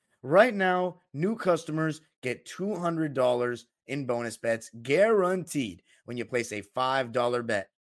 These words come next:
That's two hundred dollars in bonus bets, win or lose. If you've been thinking about joining FanDuel, there's no better time to get in on the action. The app is super easy to use.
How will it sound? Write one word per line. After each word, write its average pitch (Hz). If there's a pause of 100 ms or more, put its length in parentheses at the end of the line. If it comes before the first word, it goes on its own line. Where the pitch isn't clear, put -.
(120)
That's 123
two 254
hundred 240
dollars 185
in 165
bonus 147
bets, 143
win 156
or 165
lose. 147 (260)
If 123
you've 165
been 185
thinking 190
about 175
joining 143
FanDuel, 139
there's 120
no 135
better 156
time 127
to 113
get 107
in 120 (120)
on 113
the 110
action. 101 (380)
The 139
app 135
is 123
super 208
easy 170
to 151
use. 127